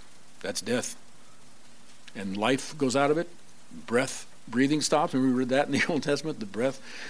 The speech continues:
So, uh, <clears throat> it's all, it's all very consistent. You see, all these other passages are saying the,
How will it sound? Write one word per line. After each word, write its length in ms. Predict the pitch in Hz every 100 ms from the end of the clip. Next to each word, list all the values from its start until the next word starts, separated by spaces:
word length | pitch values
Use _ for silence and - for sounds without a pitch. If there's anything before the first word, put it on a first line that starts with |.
| -
So, 380 | - 160 147 - - - - - -
uh, 220 | 120 98 120
<clears throat> 340 | 202 262 180 127 - -
it's 280 | 139 143 135
all, 280 | 170 196 151
it's 140 | 135
all 160 | 170 202
very 260 | 147 185
consistent. 500 | 185 170 - 156 131
You 80 | 135
see, 200 | 127 156 - - -
all 140 | 175
these 180 | 208 170
other 180 | 170 160
passages 600 | 160 151 151 139 120 107
are 140 | 123
saying 480 | 120 - 135 135 123 - - -
the, 100 | 117